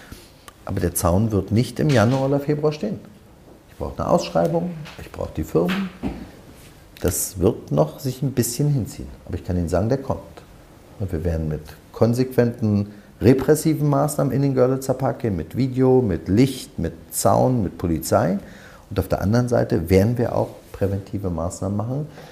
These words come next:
die sich auch der Bezirk gewünscht hat. Und wo ich auch sage, da hat der Bezirk in der einen oder anderen Sache auch durch, wirklich recht. Und da gehen wir auch drauf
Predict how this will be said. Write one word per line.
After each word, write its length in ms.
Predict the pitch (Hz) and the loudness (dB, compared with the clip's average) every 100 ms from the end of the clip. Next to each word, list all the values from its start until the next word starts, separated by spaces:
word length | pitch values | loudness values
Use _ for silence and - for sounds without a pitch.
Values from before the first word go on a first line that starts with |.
| - - | -20 -2
die 60 | 110 | 0
sich 200 | 117 110 | 2 2
auch 80 | |
der 100 | - | 4
Bezirk 380 | 117 110 120 107 | 2 4 2 4
gewünscht 420 | 95 95 170 - | 4 6 6 4
hat. 280 | 220 240 - - - - _ _ | -2 -4 -12 -20 -20 -20 _ _
Und 180 | 127 127 | -4 0
wo 80 | 131 | 2
ich 100 | 127 | 2
auch 80 | |
sage, 360 | 123 - - 151 | 2 4 4 4
da 80 | 135 | 0
hat 100 | - | 0
der 60 | |
Bezirk 400 | 127 113 - 151 | -2 -2 -2 0
in 100 | 139 | 0
der 160 | 117 - | -2 0
einen 160 | 165 165 | -2 0
oder 160 | 139 | 0
anderen 220 | 127 131 | 0 0
Sache 180 | 123 117 | -2 -2
auch 140 | 110 - | -4 -2
durch, 160 | 104 - - | -6 -6 -6
wirklich 340 | 123 120 127 - | -6 -2 -4 -4
recht. 260 | 73 - - | -6 -8 -12
Und 100 | 87 - - - - | -12 -12 -20 -20 -2
da 80 | 98 | 2
gehen 260 | 104 110 | 4 4
wir 100 | 113 | 2
auch 120 | 101 | -2
drauf 140 | - | -6